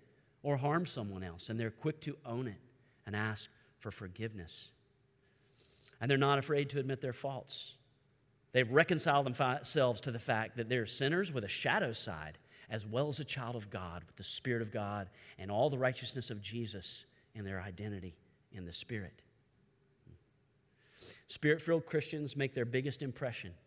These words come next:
during troubled times like these. That's when it becomes most apparent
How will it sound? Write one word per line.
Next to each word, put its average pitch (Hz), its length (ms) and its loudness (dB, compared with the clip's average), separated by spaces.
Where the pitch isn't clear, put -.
during 113 220 -2
troubled 127 340 -2
times 113 400 -6
like 95 240 -4
these. 107 460 -10
That's 113 300 -6
when 123 120 -2
it 120 60 -4
becomes 104 400 -6
most 101 280 -8
apparent 101 420 -8